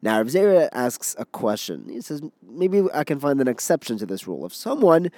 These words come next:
is really busy on Erev Yom Tif, he lost something and he spends the whole day searching for it. So he was an oines, right? So, because he had no time to take a haircut. So would he be allowed to take a haircut on Chol Hamoed? Or, since there's no intrinsic proof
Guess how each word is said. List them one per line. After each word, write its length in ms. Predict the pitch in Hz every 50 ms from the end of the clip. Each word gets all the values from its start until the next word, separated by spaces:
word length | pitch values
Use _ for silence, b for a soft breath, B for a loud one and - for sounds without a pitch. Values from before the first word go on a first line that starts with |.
| B B B B B
is 200 | 120 127 120 131
really 420 | 147 165 190 226 247 247 247 220
busy 420 | 170 139 143 185 190 165 151 160 160
on 180 | 147 151 151 - - -
Erev 480 | 170 175 190 190 180 170 165 147 143
Yom 220 | 147 170 170 165 151
Tif, 200 | - 98 - -
he 120 | - -
lost 480 | - 143 156 175 190 208 202 - - -
something 480 | - - 117 101 98 - 110 113 120
and 40 | 127
he 60 | 131
spends 300 | 127 - - 151 143 131
the 80 | 139 131
whole 160 | 135 156 156
day 160 | 139 135 135
searching 420 | - - - 196 190 - - 120 110
for 260 | - - 98 87 64
it. 100 | 50 - b b b b b b b b b b
So 200 | - 190 196 165
he 180 | 160 170 190 214
was 120 | 202 180
an 120 | 196 196 190
oines, 500 | 196 262 302 233 151 104 73 - - -
right? 300 | 131 151 185 190 151 -
So, 160 | 160 147 147 - - -
because 300 | - 156 151 - 170 156
he 60 | 151 180
had 140 | 175 180
no 220 | 175 180 185 180 180
time 540 | - 180 165 175 208 247 294 311 277 240 160
to 80 | 143
take 280 | - - 139 127 - -
a 40 | 107
haircut. 420 | 110 120 107 104 - 98 73 - _ b b b b b b _
So 140 | - - 113
would 120 | 113 104
he 140 | 110 135 156
be 140 | 139 139 135
allowed 360 | 127 117 113 107 113 117 -
to 80 | - 98
take 200 | - 113 101 95
a 60 | 101
haircut 280 | 101 107 104 101 101
on 80 | 95 87
Chol 220 | - - 90 90
Hamoed? 360 | 90 85 85 92 113 147 151 - - -
Or, 380 | 127 120 113 104 123 160 220 - b b b b b b b b b
since 260 | - - 190 208 190
there's 220 | 160 175 156 143 139
no 160 | 156 151 147
intrinsic 540 | 143 139 - - 165 160 143 151 156 - -
proof 420 | - 147 151 160 135 - - -